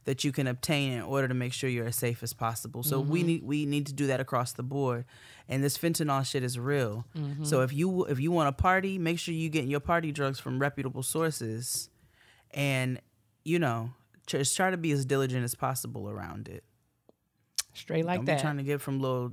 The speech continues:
Speaker 1: Jose down the block, 'cause you don't know what this nigga, <laughs> you don't know what he be doing in his apartment.
Speaker 2: Listen, we just have to be careful. We're living in a time where you can never really let your guard down. So
Speaker 1: Absolutely.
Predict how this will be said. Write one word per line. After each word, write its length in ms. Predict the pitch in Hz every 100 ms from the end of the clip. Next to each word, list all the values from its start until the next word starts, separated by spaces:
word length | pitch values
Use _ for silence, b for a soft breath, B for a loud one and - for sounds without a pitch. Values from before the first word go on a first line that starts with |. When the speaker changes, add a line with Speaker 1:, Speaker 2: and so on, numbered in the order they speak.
| 131
Speaker 1:
Jose 360 | 143 139 139
down 260 | 139 131 123
the 60 | 120
block, 340 | 131 139 117
'cause 120 | 127
you 80 | 123
don't 120 | 143
know 120 | 123
what 160 | 127 147
this 160 | 143 139
nigga, 720 | 123 120 - 120 190 - 277
<laughs> 0 |
you 120 | 269
don't 180 | 262 220
know 200 | 226 208 -
what 320 | 220 269 -
he 120 | 220
be 200 | 202 175
doing 300 | 160 147 135 131
in 80 |
his 160 | 135 127
apartment. 600 | - - 127 - - 170
Speaker 2:
Listen, 180 | - 160
we 60 | 175
just 220 | 220 277
have 180 | 254 240
to 80 | -
be 120 | 185
careful. 720 | - 175 160 156 151 147 156 - -
We're 140 | 160
living 260 | 151 160 165
in 120 | 160
a 60 | 156
time 520 | - 160 160 156 156
where 480 | 143 143 143 143 139
you 100 | 147
can 240 | 143 170 156
never 320 | 160 160 156
really 220 | 156 156
let 240 | 156 143 -
your 80 |
guard 320 | 147 135 131 135
down. 420 | 123 127 143 139
So 480 | - 147 135 135 143 -
Speaker 1:
Absolutely. 800 | 143 131 131 127 123 101 120 123